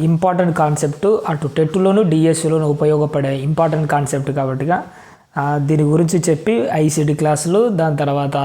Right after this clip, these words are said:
న్యూ సిలబస్ అన్నీ చెప్పడానికి ప్రయత్నం చేస్తాను. ఆ, కొన్ని సిచ్యువేషన్ సరిగా లేక క్లాసులు చేయలేకపోయాను, ఏం కాదులేండి, మళ్ళీ స్టార్ట్ చేస్తాను.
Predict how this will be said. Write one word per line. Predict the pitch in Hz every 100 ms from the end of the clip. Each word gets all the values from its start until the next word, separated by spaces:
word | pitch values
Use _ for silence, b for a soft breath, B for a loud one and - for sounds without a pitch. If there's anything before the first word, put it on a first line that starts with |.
| 139 143
న్యూ | 143 151 165
సిలబస్ | 160 156 147 143 -
అన్నీ | 226 156 147
చెప్పడానికి | 143 139 143 143 139
ప్రయత్నం | - 139 151 151 143
చేస్తాను. | 143 147 143 185 - - B B B B B -
ఆ, | 143 139 139
కొన్ని | 147 143 139 139
సిచ్యువేషన్ | 139 139 185 196 190
సరిగా | 170 160 160
లేక | 156 156 151 196
క్లాసులు | - 151 151 147 147
చేయలేకపోయాను, | 147 143 143 143 139 160 - 190
ఏం | 147 139
కాదులేండి, | 139 139 131 165 262 B B B B -
మళ్ళీ | 151 151 147 139 139 135
స్టార్ట్ | - 131 135 139
చేస్తాను. | - 131 127